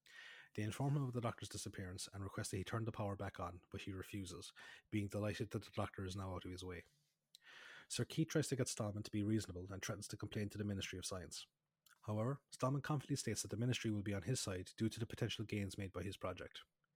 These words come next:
He then leaves, again refusing Liz's plea to turn back on the power.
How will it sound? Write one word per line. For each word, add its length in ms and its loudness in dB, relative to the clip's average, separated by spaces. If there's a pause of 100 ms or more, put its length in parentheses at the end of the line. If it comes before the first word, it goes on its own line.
(300)
He 120 2
then 200 6
leaves, 360 4
again 240 4
refusing 420 4
Liz's 280 2
plea 160 2
to 80 -14
turn 200 0
back 220 -2
on 80 -6
the 60 -8
power. 240 -2